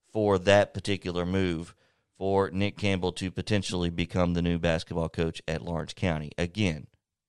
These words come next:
just our personal insight speculation. And I don't think, you know, everybody else that has any kind of knowledge about either situation can put two and two together and make this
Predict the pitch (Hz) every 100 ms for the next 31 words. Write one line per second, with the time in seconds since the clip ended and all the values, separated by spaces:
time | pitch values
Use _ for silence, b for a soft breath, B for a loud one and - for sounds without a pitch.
0 | _ _ - 95 90 - 87 90 90 90
1 | - 110 101 95 92 - 107 101 - 92
2 | 90 - 95 - 92 98 95 - 82 _
3 | _ _ _ - 90 98 120 110 - -
4 | 113 82 - 131 147 107 98 95 110 95
5 | 92 95 92 107 120 101 107 92 85 95
6 | 107 101 87 95 87 92 98 107 87 92
7 | - 92 107 101 82 78 - b b b
8 | 95 123 113 - 107 90 92 85 82 107
9 | 95 90 - 92 104 - 98 95